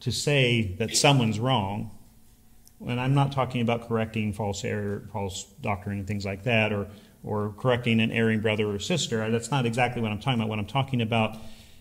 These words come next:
is just finding fault with one another. When we choose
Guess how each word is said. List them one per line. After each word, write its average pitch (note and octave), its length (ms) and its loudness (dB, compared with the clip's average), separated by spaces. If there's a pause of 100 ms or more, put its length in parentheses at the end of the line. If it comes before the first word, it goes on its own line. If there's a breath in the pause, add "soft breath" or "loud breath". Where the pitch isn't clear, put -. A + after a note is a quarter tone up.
(160 loud breath)
is A2 80 -4
just C3 260 0
finding A#2 360 0
fault A2 320 -2
with G#2 100 -8
one G2 180 -10
another. F#2+ 360 -6 (880 soft breath)
When C3+ 220 4
we E3 500 0 (220)
choose C3 600 2